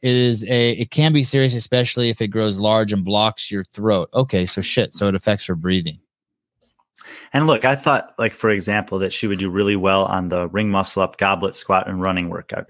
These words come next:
Speaker 2: because she's a really good in the gymnastics. And, you know, for the women, that the muscle ups were a major factor in that.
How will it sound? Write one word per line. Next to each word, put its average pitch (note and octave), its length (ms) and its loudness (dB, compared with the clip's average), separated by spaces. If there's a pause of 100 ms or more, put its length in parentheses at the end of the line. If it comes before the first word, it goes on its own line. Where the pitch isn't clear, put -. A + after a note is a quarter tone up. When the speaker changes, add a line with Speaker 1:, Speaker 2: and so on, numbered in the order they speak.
(140)
Speaker 2:
because F2 300 -8
she's F2 240 -8
a F2 40 -6
really F#2 380 -2
good F#2 160 0
in F2 200 -2
the E2 220 -6
gymnastics. F#2 680 -2
And, A2 220 -2
you D3+ 80 -2
know, C#3 80 0
for A2+ 160 -6
the G#2 80 2
women, G2+ 420 0
that F#2+ 240 -2
the F#2+ 80 -4
muscle F#2 280 0
ups - 140 -4
were F#2+ 80 -2
a - 20 0
major F2+ 320 -2
factor F2 420 -4
in F2 80 -6
that. F2 160 -8